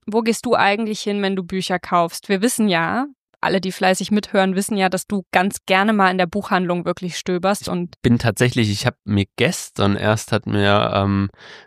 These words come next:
Speaker 2: meine Frau das neue Buch mitgebracht von Rachel Kushner. Hast du von dem schon gehört?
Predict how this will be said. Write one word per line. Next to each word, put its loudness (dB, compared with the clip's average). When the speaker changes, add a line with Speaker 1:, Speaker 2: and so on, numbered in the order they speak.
Speaker 2:
meine 0
Frau 0
das 0
neue 2
Buch -6
mitgebracht -4
von 0
Rachel 0
Kushner. 0
Hast -2
du -20
von -2
dem 0
schon -2
gehört? 0